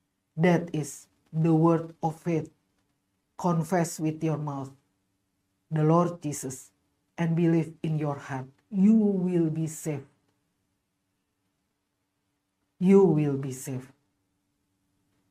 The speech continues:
Brother and sister, will you believe in Jesus? If you want to accept Jesus Christ as your personal Savior,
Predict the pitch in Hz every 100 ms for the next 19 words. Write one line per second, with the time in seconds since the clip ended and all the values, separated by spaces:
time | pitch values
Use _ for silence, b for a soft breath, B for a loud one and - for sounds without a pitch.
0 | _ 170 170 160 160 - 160 156 156 -
1 | 160 151 151 147 _ _ _ _ _ _
2 | _ _ _ _ _ _ _ _ _ _
3 | _ _ _ _ _ _ _ _ _ _
4 | - 196 190 202 202 175 165 160 - 180
5 | 170 170 165 190 190 190 - _ _ _
6 | _ _ _ _ _ _ _ _ _ _
7 | _ _ _ _ 190 190 190 208 202 196
8 | 202 190 - 165 - 185 170 160 165 156
9 | 160 - 170 160 156 - 165 - 190 196
10 | 190 170 156 156 156 151 - 143 139 135
11 | 135